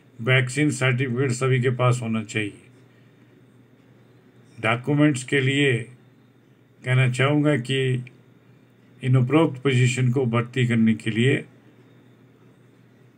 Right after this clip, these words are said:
हमें updated contact के साथ biodata की ज़रूरत है। education certificate, experience certificate and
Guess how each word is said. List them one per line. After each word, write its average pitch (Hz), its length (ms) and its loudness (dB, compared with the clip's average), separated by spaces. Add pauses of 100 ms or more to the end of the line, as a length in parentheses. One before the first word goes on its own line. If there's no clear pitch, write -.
(160)
हमें 127 220 4
updated 143 920 0
contact 131 520 0
के 139 160 0
साथ 127 480 0 (640)
biodata 123 600 2
की 127 180 -2
ज़रूरत 131 420 0
है। 127 300 2 (1000)
education 131 640 -2
certificate, 135 760 0
experience 131 560 -2
certificate 143 680 -2
and 127 260 0